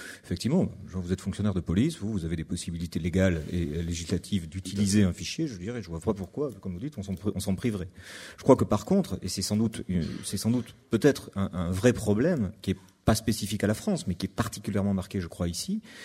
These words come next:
qui est l'absence quasi totale de débat sur ces questions-là. On a parlé, euh, tout à l'heure de Edwige, on pourrait y revenir, mais, euh, finalement, il y a eu, euh, un petit débat public sur des fichiers. Je crois qu'on n'est pas en capacité aujourd'hui, et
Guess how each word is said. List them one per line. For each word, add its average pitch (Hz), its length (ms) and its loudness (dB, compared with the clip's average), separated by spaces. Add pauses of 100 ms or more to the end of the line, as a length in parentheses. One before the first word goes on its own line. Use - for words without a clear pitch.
(140)
qui 151 180 4
est 196 180 6 (260)
l'absence 123 600 4
quasi 107 240 -2
totale 156 360 0
de 123 60 0
débat 107 520 4
sur - 180 -10
ces 117 100 -6
questions-là. 98 340 -8 (840)
On 117 100 6
a 123 60 6
parlé, 135 420 6
euh, 90 160 -2
tout 92 140 -12
à 104 40 2
l'heure 104 200 4
de 92 80 2
Edwige, 98 540 0
on 80 100 -10
pourrait 95 180 0
y 87 60 2
revenir, 107 360 4
mais, 92 280 2 (100)
euh, 64 220 -8
finalement, 104 580 4
il 85 80 -2
y - 20 2
a 87 60 2
eu, 104 240 4
euh, 78 60 -4 (960)
un 92 220 0
petit 143 540 6
débat 110 260 10
public 101 400 -4
sur - 200 -8
des 85 80 -4
fichiers. 156 400 -2
Je 107 80 -2
crois 131 240 2
qu'on - 340 0
n'est 101 100 8
pas 143 120 0
en 135 80 2
capacité 104 480 0
aujourd'hui, 107 460 0
et 110 220 4